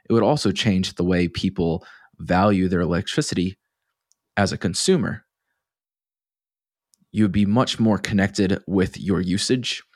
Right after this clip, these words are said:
You'd be much more connected with the grid conditions. I mean, right now, how many times have you guys heard that, "Oh, the, the grid is stressed right now 'cause there's a heat wave in town," or, you know, when Texas, you know, last year had that big freeze,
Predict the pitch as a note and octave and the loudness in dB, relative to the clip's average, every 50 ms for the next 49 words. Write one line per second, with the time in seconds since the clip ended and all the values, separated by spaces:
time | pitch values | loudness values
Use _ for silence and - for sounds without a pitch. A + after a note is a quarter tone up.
0 | _ _ - - F#2+ F2+ G2 G2 G2+ G#2 F2 - - A2 G2+ F2+ - - A2 F2+ | _ _ -4 -4 -2 0 2 2 2 2 2 0 0 0 0 0 0 -2 -2 -2
1 | E2+ - - F#2+ F#2 F2 - - - - - E2+ F2 - - - - _ _ _ | -2 -2 -2 -2 0 0 -2 -4 -6 -4 -2 -2 -2 -2 -4 -8 -20 _ _ _
2 | _ _ _ _ _ _ _ _ _ F#2 G#2 F#2 F2 F2+ F2 E2+ D2 - _ - | _ _ _ _ _ _ _ _ _ -4 -2 0 2 2 2 0 -2 -4 _ -14
3 | - - G2 F2+ G2+ G2+ - A#2 A2+ A2 B2 - - D#3 D3+ D3+ - - - - | -4 0 0 0 0 0 0 0 2 2 2 0 0 -2 -2 -2 -4 -8 -8 -12
4 | _ _ _ _ _ - - G2+ G2 F#2+ G2+ G#2+ G#2+ - G2 A2+ A#2 A2+ G#2+ G#2 | _ _ _ _ _ -2 0 0 2 2 2 2 0 2 2 2 2 4 2 2
5 | - - A2 A2+ A#2 A#2 A2 - A#2 A2 G#2 G2+ - G#2 F#2 F#2+ F#2 F#2+ F#2+ F2+ | 0 0 2 2 4 4 2 2 2 0 0 2 0 0 0 0 0 0 2 0
6 | F2+ F2+ - - G2+ F#2+ F#2+ F#2 F2+ F2+ F#2+ - - - _ _ _ _ - F#2+ | 0 0 0 0 2 2 4 2 2 0 -2 -8 -14 -20 _ _ _ _ -10 -2
7 | F2 G2 F#2+ F#2 F#2 F2 - - _ _ _ _ _ _ _ - A2 A2+ A2+ G#2 | 0 2 2 4 2 2 0 -4 _ _ _ _ _ _ _ 0 2 4 4 4
8 | G2+ F#2+ F#2 F#2+ F2+ F2 E2+ - - G2 F2+ - G#2+ G#2 G2 F#2+ - - - - | 2 0 0 0 0 -2 -2 -2 -2 -2 0 2 2 2 2 2 -2 -2 0 0
9 | G#2+ G#2 - - G#2+ - F2+ G#2 G2+ G2+ - G#2 F#2+ F#2+ E2 - - - - - | 0 0 2 0 -2 0 2 2 0 0 0 -2 -2 -2 -2 -2 -6 -4 -4 -4
10 | - - F#2 F#2+ F#2+ G2 F2 F#2 - - F2 C#2+ A#1+ D#2+ F2 - - F#2 G2 F#2+ | -2 0 0 0 0 0 -4 -4 -2 -2 -2 -2 -2 -6 -8 -4 -2 0 2 4
11 | F#2 F#2 F2 F2 F2+ F2+ - - - _ _ _ _ - G#2+ G2+ F#2+ F2+ F#2 F2+ | 4 4 2 2 0 -2 -4 -10 -20 _ _ _ _ -4 -2 -2 0 0 -2 -2
12 | - G#2+ G#2+ - - G2+ F2 - - - - - D#2 G2 G2 F#2 F2 E2+ - - | 0 0 0 0 0 -2 -2 -2 -4 -6 -6 -6 -2 0 0 2 0 0 -2 -2
13 | F2 F2 F#2 - - - F#2+ G2+ G2+ F#2 F#2 G2+ G#2 F#2 F2 F2 - - - G2+ | -2 -2 -2 -2 -2 -2 0 2 2 2 0 0 -2 -2 0 -2 -4 -2 -4 -4
14 | F#2+ F2 - - - A#2 A2+ G#2 F#2 D#2+ E2 - - - | -4 -4 -6 -6 -2 2 2 2 2 0 -2 -4 -6 -8